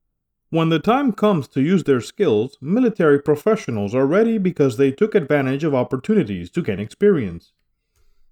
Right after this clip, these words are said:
Every military member will have opportunities to serve. Those opportunities may be mundane,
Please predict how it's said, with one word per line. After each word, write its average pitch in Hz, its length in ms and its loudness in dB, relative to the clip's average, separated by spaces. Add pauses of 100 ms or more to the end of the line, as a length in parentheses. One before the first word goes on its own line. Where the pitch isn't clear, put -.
(360)
Every 240 300 2
military 147 580 2
member 113 580 -4
will 170 180 0
have 170 220 0
opportunities 139 880 0
to 175 140 -4
serve. 131 400 -4 (1040)
Those 196 400 0
opportunities 127 840 -2
may 113 140 -4
be 104 140 -6
mundane, 98 680 -6